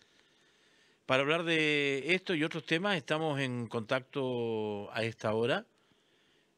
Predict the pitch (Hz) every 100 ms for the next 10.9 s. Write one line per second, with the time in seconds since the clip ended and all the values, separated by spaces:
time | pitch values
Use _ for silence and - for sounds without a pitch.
0 | _ 113 101 101 95 92 90 87 87 92
1 | - 104 104 104 120 110 95 92 117 -
2 | 101 98 113 101 - 110 107 90 85 80
3 | 76 73 71 78 - - - - 92 90
4 | 92 101 98 82 107 _ _ _ _ _
5 | _ _ _ _ _ _ _ _ - 147
6 | 147 147 143 139 196 220 208 175 160 156
7 | 185 156 160 165 170 165 - 143 160 196
8 | 170 151 135 147 120 127 165 139 135 120
9 | 139 160 151 143 123 120 117 135 123 117
10 | 170 139 113 110 113 - 170 - -